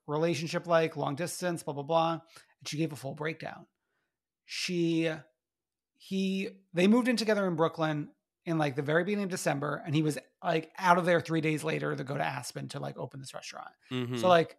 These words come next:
Speaker 1: and then she's able to very easily work remotely, so she's there for extended period of times.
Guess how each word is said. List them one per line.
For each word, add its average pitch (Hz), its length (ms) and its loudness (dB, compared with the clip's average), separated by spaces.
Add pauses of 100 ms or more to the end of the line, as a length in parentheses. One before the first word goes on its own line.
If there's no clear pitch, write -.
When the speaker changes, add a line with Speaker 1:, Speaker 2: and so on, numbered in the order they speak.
Speaker 1:
and 156 120 0
then 151 80 0
she's 226 600 -2
able 175 180 -4
to 170 140 0
very 165 340 0
easily 156 240 0
work 147 240 -2
remotely, 147 460 -2
so 143 120 -6
she's 139 260 -8
there 147 180 -2
for 147 220 -6
extended 143 360 -8
period 135 240 -8
of 143 80 -16
times. - 460 -14